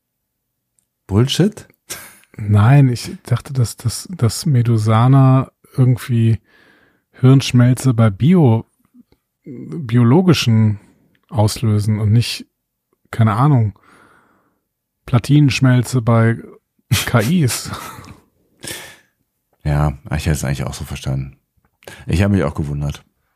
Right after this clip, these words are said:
Speaker 1: Ich wollte nur irgendwas dagegenhalten.
Speaker 2: Vielleicht sehen wir es ja irgendwann nochmal, was, was Medusana denn eigentlich mit, weil ich mein, das Problem wäre doch auch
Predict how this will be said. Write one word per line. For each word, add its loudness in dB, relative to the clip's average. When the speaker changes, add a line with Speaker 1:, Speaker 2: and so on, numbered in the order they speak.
Speaker 1:
Ich -8
wollte 0
nur 0
irgendwas -6
dagegenhalten. -10
Speaker 2:
Vielleicht 0
sehen 2
wir 4
es -2
ja 0
irgendwann 0
nochmal, -2
was, -6
was -8
Medusana -4
denn -6
eigentlich -12
mit, -10
weil -4
ich -8
mein, 2
das -2
Problem 2
wäre 4
doch -2
auch -2